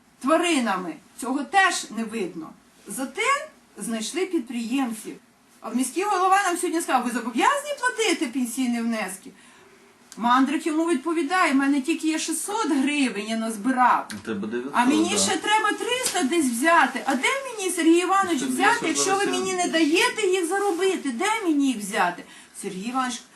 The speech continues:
Speaker 1: подумав, каже, «Да, тоді давайте ми зробимо так,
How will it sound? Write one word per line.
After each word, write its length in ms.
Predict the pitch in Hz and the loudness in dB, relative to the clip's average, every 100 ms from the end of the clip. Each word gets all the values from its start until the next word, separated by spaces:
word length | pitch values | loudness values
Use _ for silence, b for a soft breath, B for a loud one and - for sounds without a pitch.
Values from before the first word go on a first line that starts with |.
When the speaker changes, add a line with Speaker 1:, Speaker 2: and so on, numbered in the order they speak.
| B | B
Speaker 1:
подумав, 460 | 226 - 285 254 240 | -14 -4 0 0 -2
каже, 240 | 240 226 175 | -8 -8 -6
«Да, 220 | 202 202 190 | -2 -2 -4
тоді 200 | 220 349 330 | -6 -6 -6
давайте 400 | 277 294 - 233 | -6 -8 -8 -10
ми 140 | 220 | -10
зробимо 600 | 190 202 233 180 175 175 - | -10 -8 -8 -8 -10 -10 -2
так, 260 | 330 392 | 0 0